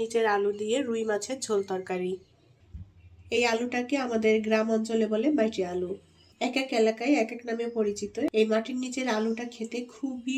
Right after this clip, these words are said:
সুস্বাদু, আর এই আলুটা মাছ, মাংস, ডিম সব কিছু দিয়েই রান্না করা যায়, ভীষণ ভালো লাগে খেতে।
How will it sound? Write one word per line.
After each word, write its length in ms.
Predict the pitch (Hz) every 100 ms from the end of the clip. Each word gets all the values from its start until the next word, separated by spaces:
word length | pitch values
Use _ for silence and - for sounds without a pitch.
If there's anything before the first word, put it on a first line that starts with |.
| 262
সুস্বাদু, 520 | 220 220 - 220 214 302 - _ _ _ _
আর 200 | 214 220 226 226
এই 80 | 226 220
আলুটা 280 | 220 233 240 226
মাছ, 240 | 214 214 226 226
মাংস, 260 | 208 208 240 220
ডিম 180 | 208 233 302 -
সব 140 | 247 -
কিছু 200 | 247 - 226
দিয়েই 260 | 240 240 247
রান্না 220 | 202 208 220
করা 180 | 226 220 214
যায়, 160 | 247 370 - _ _ _ _ _ _ _ _ - - - - _ _ -
ভীষণ 320 | 220 226 240 233
ভালো 160 | 208 196 185
লাগে 200 | 185 180 -
খেতে। 260 | 180 180